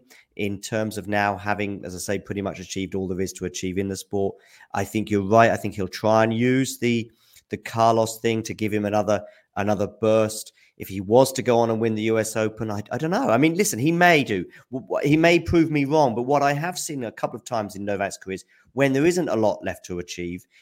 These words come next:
he does kind of, he's not, he's not quite, he's very different. They're all different. Him, Roger, and Rafa are, are very different. But he's not quite the same as Rafa, who plays each point as if, if it's his last, you know, and sometimes to the detriment of Nadal. He is someone who will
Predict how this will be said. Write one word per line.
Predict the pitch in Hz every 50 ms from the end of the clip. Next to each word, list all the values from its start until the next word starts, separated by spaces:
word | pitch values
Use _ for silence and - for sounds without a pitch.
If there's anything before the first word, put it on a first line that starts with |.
| _ _
he | _ 135 143
does | - 139 160 170 180 170 - - -
kind | - - - 131 123 117 113 110
of, | -
he's | - 127 123 117 147
not, | 160 170 170 - - - - - _ _
he's | 160 156
not | 190 226 220 -
quite, | - 185 185 - - - -
he's | 160 135 123
very | 151 156 147
different. | 117 117 - 165 165 165 - 185 180 -
They're | 151 147
all | 165 180 190 165
different. | 120 131 135 - - 95 -
Him, | 110 127 127 120
Roger, | 113 117 117 - 110 107
and | 104 101
Rafa | 104 107 101 - - 101 95 95 80
are, | 65
are | 90
very | 90 104 101
different. | 98 101 - 101 - _ _ _ _ _ _
But | - 123 127
he's | 143 143 131 160
not | 180 190 185
quite | - - 151 156 156 131
the | - -
same | - 135 127 123 117
as | 98 113
Rafa, | 123 123 117 113 - 110
who | 110 107 107
plays | - 117 113 110 98
each | 110 117 110 - _
point | - 110 98
as | 101 - 104
if, | 95 - -
if | - 101 92 92
it's | - - -
his | 104 95 - - -
last, | 117 123 127 123 104 - - -
you | 101
know, | 104 107 104
and | 101 98 - _ _
sometimes | - - 113 110 - 107 104 104 -
to | - 87
the | 92
detriment | - 117 123 131 - - 120 110 101 -
of | - -
Nadal. | 92 87 82 92 95 92 87 - - - - _ _ _ - - _ -
He | 120 120 180 196 196 208
is | 220 214 -
someone | 180 156 139 131 123
who | 123 131 127
will | 123 123 135 135 135 135 131 131 127 - _